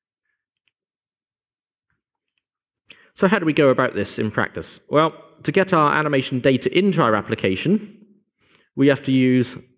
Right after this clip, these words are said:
this guy called Animation Clip Loader. Well, we don't have to, it's one option. This is actually pretty easy to use. We export our data, our animation, from Blender or whatever in a standard format.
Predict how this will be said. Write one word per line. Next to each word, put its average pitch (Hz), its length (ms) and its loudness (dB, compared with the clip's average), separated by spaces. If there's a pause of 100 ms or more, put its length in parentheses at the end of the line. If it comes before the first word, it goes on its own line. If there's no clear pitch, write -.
(120)
this 120 140 0
guy 113 220 2
called 117 160 -6
Animation 113 500 0
Clip - 280 -2
Loader. 110 360 0
Well, - 360 -14
we 107 80 2
don't - 140 -2
have - 220 -8
to, 90 120 -4
it's 98 160 -2
one 107 120 0
option. 82 320 -12 (1900)
This 160 120 2
is 143 80 0
actually 127 220 0
pretty 117 260 -2
easy 110 260 2
to 117 140 -2
use. 208 440 2 (840)
We 151 140 4
export 160 500 0
our 123 280 2
data, 127 600 0
our 110 160 -2
animation, 131 520 -2
from 113 380 2
Blender 139 460 0
or 101 60 0
whatever 147 500 0 (360)
in 117 200 2
a 107 40 0
standard 123 380 -2
format. 160 480 0